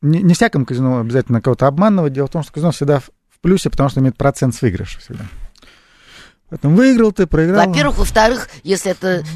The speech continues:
Speaker 2: не какая-то забегаловка
Speaker 1: Казино
Speaker 2: у,
Speaker 1: всегда
Speaker 2: у
Speaker 1: в
Speaker 2: ме-, у
Speaker 1: плюсе.
Speaker 2: метро, да, та-, там много столов, там много рулеток, <laughs> и, и просто за счёт вот, как бы количества в любом случае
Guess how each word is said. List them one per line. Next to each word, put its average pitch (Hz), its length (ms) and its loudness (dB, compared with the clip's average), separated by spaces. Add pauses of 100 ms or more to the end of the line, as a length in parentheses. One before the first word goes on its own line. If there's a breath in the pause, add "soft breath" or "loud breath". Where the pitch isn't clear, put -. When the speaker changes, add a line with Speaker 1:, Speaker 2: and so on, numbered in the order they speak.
(100)
Speaker 2:
не 190 160 -4
какая-то 170 540 -2
забегаловка 151 680 -4
Speaker 1:
Казино 156 380 2
Speaker 2:
у, - 40 0
Speaker 1:
всегда 143 280 0
Speaker 2:
у 175 40 4
Speaker 1:
в - 20 0
Speaker 2:
ме-, 185 60 -2
у 175 40 -6
Speaker 1:
плюсе. 180 260 0
Speaker 2:
метро, 302 320 0 (240 loud breath)
да, - 220 2
та-, 180 160 -2
там 202 240 0
много 185 300 -2
столов, 240 480 -2
там 185 240 -4
много 170 280 -4
рулеток, 226 600 -4 (160 loud breath)
<laughs> - 160 -20
и, 185 300 -2 (240)
и 175 60 -12 (260)
просто 202 320 -4
за 180 160 2
счёт - 300 -6
вот, 156 340 -14 (380)
как 147 180 -6
бы 143 100 -16
количества 170 720 -4 (300 loud breath)
в 139 100 -16
любом 170 300 -6
случае 139 560 -10